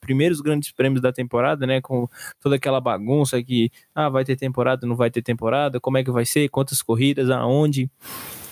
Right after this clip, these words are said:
E os carros, né, não tavam prontos ainda. Cla-, ficou claro ali que os carros não tavam prontos, né? E muitos carros abandonaram, enfim, terminaram doze carros, se eu não me engano, na primeira corrida, onze carros. É, então, os tópicos que eu separei aqui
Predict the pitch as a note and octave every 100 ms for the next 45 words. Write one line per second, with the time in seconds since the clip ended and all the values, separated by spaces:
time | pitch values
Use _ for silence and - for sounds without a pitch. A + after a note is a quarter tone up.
0 | - - - - - - A#2 A#2 A#2 A#2+
1 | A#2+ A#2+ A#2 A#2 - B2+ - - C3 D3
2 | A#2+ C3 C3 A#2+ - D3+ C#3+ B2 C3 C#3
3 | C3 A#2+ C3+ B2+ A2+ C#3+ - - - D3
4 | C#3+ C#3 C3 B2+ B2+ - C3 B2+ C#3 D3
5 | D#3+ F3 B2+ A2 - B2 D3+ _ - -
6 | - - - _ B2 B2+ C3 C3 C3 C3
7 | B2+ A#2+ D#3+ - D3+ C3+ C3+ C#3 E3 C3+
8 | E3 C3 A2+ A#2 A#2 A#2 A#2+ A#2+ A2+ C3+
9 | D3+ - B2 B2+ - A#2 A2+ A2 A#2 A2+
10 | A2 A#2 A2+ A#2 B2 B2+ B2+ A#2+ C3 -
11 | - B2+ D#3 E3 - _ - - - -
12 | - - - - - - A#2+ A#2+ A#2+ D#3+
13 | D#3+ D#3 C#3 - E3+ - - F3 F3+ E3+
14 | D#3 C#3+ C3 G3+ G3